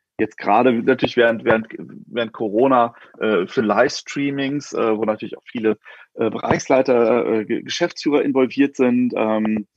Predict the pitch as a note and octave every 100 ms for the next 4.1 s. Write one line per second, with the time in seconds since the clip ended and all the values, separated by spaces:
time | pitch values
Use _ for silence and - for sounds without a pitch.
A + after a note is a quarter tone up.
0 | _ _ _ _ A#2 A2 A2 _ _ _
1 | B2 B2+ - C#3 B2+ A#2+ F#2+ G#2+ A2+ -
2 | - A2 - - B2 A2+ A2+ G#2 - _
3 | - _ A#2+ A2+ G#2+ - G#2+ - - -
4 | -